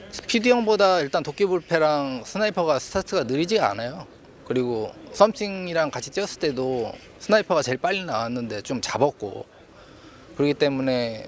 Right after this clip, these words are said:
그것들을 옆에는 무조건 갈 수 있다고 생각합니다. 말 컨디션을 최대로 끌어올리는 게 조교사의 임무고요. 일단 그리고 경주는 운에 맡기는 수밖에 없고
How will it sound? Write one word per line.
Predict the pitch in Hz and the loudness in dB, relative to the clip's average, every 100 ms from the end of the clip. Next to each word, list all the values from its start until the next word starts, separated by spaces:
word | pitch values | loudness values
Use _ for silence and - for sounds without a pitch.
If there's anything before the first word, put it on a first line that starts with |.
| - - | -18 -20
그것들을 | - 151 156 156 147 131 123 113 | -2 -2 0 -2 0 -2 -2 -4
옆에는 | 101 - 151 135 123 127 110 101 - | -6 0 0 2 0 -4 -8 -16 -14
무조건 | 117 120 143 143 | -6 -4 -2 -4
갈 | 113 | -6
수 | 110 110 | -6 -6
있다고 | 113 123 | -4 -4
생각합니다. | 113 139 127 143 - - - - | -4 -6 -6 -8 -10 -16 -18 4
말 | 147 | 4
컨디션을 | 170 226 240 233 208 214 208 190 180 165 | 4 0 0 0 0 0 -2 -4 -4 -4
최대로 | - 226 233 196 | -2 2 2 2
끌어올리는 | 220 220 147 135 175 170 | 0 0 2 0 -2 -2
게 | 156 143 131 120 113 | 0 0 0 -2 -2
조교사의 | 120 135 151 127 | -4 0 2 0
임무고요. | 110 127 117 110 170 104 - - - - - | 0 -2 -2 -2 -2 -4 -12 -20 -20 -20 -12
일단 | 117 120 127 113 | -6 0 0 -2
그리고 | 107 123 113 104 101 - - | -4 -4 -2 -4 -8 -14 -2
경주는 | 131 156 160 151 113 120 113 101 - - | 0 2 2 0 0 -2 -6 -12 -18 -4
운에 | 120 160 | 2 4
맡기는 | 139 110 - 139 127 | 4 0 0 -4 -4
수밖에 | 127 135 - | -6 -6 -6
없고 | 104 - 135 110 | -6 -4 -4 -4